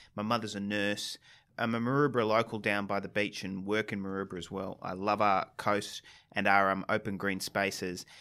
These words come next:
Uh, and the, the reason I decided to get into local government is I went, I've always been interested in politics, history and, and our community, but,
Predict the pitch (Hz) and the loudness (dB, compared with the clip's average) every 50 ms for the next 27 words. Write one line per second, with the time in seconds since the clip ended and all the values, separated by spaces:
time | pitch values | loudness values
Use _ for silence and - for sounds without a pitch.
0 | - - _ - 101 107 - 117 131 127 127 127 120 117 117 135 131 123 139 156 | -20 -20 _ 2 2 4 6 6 6 6 4 2 -2 -2 -2 -2 2 4 6 6
1 | 165 160 160 139 120 113 113 107 - - - - - - 110 - - 107 104 98 | 6 6 6 6 6 6 6 6 4 0 -6 -12 -8 -6 -4 0 2 2 2 2
2 | - - - - 104 98 104 95 87 101 95 90 95 98 95 - - 98 90 101 | 0 -4 -2 -2 -2 -2 -2 -4 -4 -4 -4 -2 0 -2 -2 -2 -4 -4 -2 0
3 | 98 98 110 104 101 95 95 92 92 107 95 95 98 107 104 98 - - - - | 0 0 0 -2 -2 -2 -4 -4 -4 -2 -2 -2 -2 -2 -4 -4 -6 -10 -14 -18
4 | - - - - - 107 117 147 147 147 139 135 - 127 120 110 107 - 113 - | -20 -20 -20 -4 -4 0 2 6 8 8 6 6 6 4 2 4 2 0 -2 -4
5 | - 117 - - 110 104 104 98 - 110 107 107 107 - - 98 - - - 117 | -4 -6 -4 -4 -2 -2 -4 -2 0 0 0 0 0 -2 -6 -8 -8 -4 -4 -2
6 | - - - 113 101 98 98 101 95 - - - 107 101 95 92 104 101 95 - | -4 -2 -4 -4 -2 -2 -2 -4 -6 -8 -8 -8 -6 -6 -4 -4 -4 -4 -4 -6
7 | - - 101 98 104 107 107 101 98 98 95 107 104 - - - | -6 -6 -4 -4 -2 -2 -2 -2 -4 -4 -2 -2 -2 -2 -4 -8